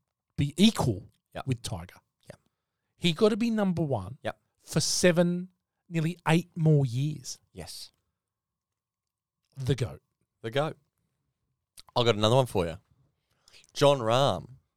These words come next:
Speaker 2: won at the Travelers Championship.
Speaker 1: Rambo.
Speaker 2: Rambo. Now, John Rahm is playing some golf. He is playing some golf. Love Rahm. I love him.
Speaker 1: Do you?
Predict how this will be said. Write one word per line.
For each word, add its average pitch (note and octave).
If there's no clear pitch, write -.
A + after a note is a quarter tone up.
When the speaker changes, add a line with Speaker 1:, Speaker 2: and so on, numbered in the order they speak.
Speaker 2:
won A2+
at G#2
the -
Travelers G#2
Championship. A2+
Speaker 1:
Rambo. G#2
Speaker 2:
Rambo. G2+
Now, F#2+
John A#2+
Rahm G2+
is E2
playing F2+
some E2+
golf. G2+
He C#3+
is B2+
playing C3
some F2
golf. A2+
Love F2+
Rahm. F#2+
I -
love D3+
him. -
Speaker 1:
Do D3+
you? B3